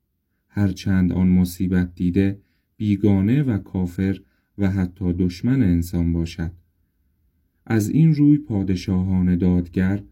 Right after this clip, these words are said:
با دشمنان والا مقام خیش جوانمردانه رفتار می‌کردند،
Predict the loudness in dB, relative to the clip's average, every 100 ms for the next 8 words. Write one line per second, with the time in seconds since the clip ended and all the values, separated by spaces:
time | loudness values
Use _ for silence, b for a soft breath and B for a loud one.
0 | _ _ _ -2 0 2 0 -2 -4 0
1 | 0 0 0 0 0 2 2 2 0 0
2 | 0 0 -2 -4 -4 -6 -14 _ _ -2
3 | 0 2 2 2 2 2 0 0 0 -4
4 | -6 -4 -2 0 0 -2 -4 -2 -4 -4